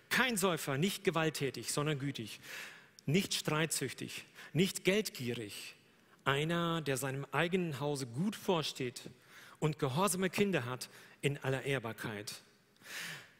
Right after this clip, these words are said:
Denn wenn jemand seinem eigenen Haus nicht vorzustehen weiß, wie soll er für die Gemeinde Gottes sorgen?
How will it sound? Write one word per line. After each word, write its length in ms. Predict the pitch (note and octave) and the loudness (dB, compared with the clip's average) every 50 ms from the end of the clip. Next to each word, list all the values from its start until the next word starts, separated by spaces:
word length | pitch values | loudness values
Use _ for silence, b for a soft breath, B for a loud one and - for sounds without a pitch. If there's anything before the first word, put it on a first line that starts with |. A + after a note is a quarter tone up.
| B B _ - | B B _ -6
Denn 320 | - D3 F3+ F#3+ F#3 F3 D3+ | 2 4 6 6 6 4 2
wenn 120 | F3+ F#3 | 2 2
jemand 400 | F3 D#3+ G3 G3 F#3 F3 E3 D3 | 2 2 2 4 4 4 2 2
seinem 260 | C3 D#3 D#3 D3 D3+ | 2 2 2 2 2
eigenen 380 | D#3 D#3 E3+ E3 E3+ E3+ E3 E3 | 2 2 4 4 4 2 2 2
Haus 220 | G3+ C4 - - | 2 2 2 2
nicht 160 | - D#3 - | 0 0 0
vorzustehen 580 | - D3+ C3+ - D3 C3 - - C#3+ C3+ C3 A#2 | 0 -2 -2 -2 -2 -2 -2 -2 -2 -2 -2 -2
weiß, 300 | B2+ B2 A#2+ C3 C#3 B B B B B | -2 -2 0 -2 -2 B B B B B
wie 400 | C3+ B2 A2+ C#3 F#3 A#3+ C#4+ C#4 | -6 -2 0 0 2 2 2 2
soll 280 | F3 - G3 G#3 G3+ - | 2 2 2 2 2 2
er 340 | E3+ E3+ F3 F3 F3 E3 D#3+ - - | 0 2 2 2 0 -2 -4 -8 -12
für 140 | - - D#3+ | -4 -2 0
die 100 | C3+ C3+ | 0 0
Gemeinde 320 | B2 B2 C#3 E3+ E3+ D3 | 0 -2 0 0 0 0
Gottes 340 | C3+ - F#3+ - G3+ E3+ - | 0 0 0 0 0 -2 0
sorgen? 320 | - B2+ A#2 A2+ A2+ G#2+ | 0 -2 -2 -4 -4 -8